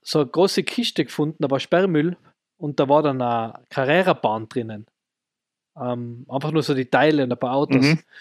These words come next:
Speaker 1: Und haben uns die mitgenommen und haben sie,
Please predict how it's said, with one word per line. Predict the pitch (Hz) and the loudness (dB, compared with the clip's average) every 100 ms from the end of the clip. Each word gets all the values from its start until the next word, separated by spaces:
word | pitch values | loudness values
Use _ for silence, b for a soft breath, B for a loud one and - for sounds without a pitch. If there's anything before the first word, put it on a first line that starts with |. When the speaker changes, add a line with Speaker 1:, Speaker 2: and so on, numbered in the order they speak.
| B B B B _ _ - | B B B B _ _ -4
Speaker 1:
Und | 135 | 0
haben | 147 | 2
uns | 156 - | 0 0
die | 147 | 0
mitgenommen | 165 208 - 139 139 147 160 _ _ _ _ _ _ _ _ - | 0 -2 -2 -2 0 -2 -4 _ _ _ _ _ _ _ _ -14
und | 131 135 | -8 -4
haben | 139 | -4
sie, | 135 147 127 | -2 -2 -2